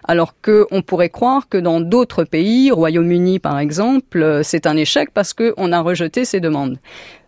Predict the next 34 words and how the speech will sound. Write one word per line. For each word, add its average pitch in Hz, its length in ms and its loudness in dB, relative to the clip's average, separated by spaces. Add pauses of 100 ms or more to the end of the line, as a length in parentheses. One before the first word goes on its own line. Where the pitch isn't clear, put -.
(120)
Mais 220 400 4
ce - 140 -8
qu'il 208 100 -8
faut 190 140 -2
voir, 262 320 -6
c'est - 180 -12
qu'à 185 200 -6
chaque 196 220 -10
fois 220 280 -12
qu'il 160 260 -16
y 160 80 -8
a, 160 280 -8
euh, 135 200 -12 (380)
euh, 151 100 2
ces 147 200 -2
procès, 233 440 -2 (600)
il 185 220 -4
y 196 80 2
a 196 220 2
une 175 100 0
prise 262 300 -2
de 220 80 0
conscience 196 460 -4
des 156 100 -2
populations. 165 560 -2
Ça, 180 100 -2
c'est - 160 -4
un 151 160 -2
premier 185 420 0
effet 180 360 -2
qui 151 160 -4
n'est 139 100 0
pas, 156 300 -4
euh, 131 260 -6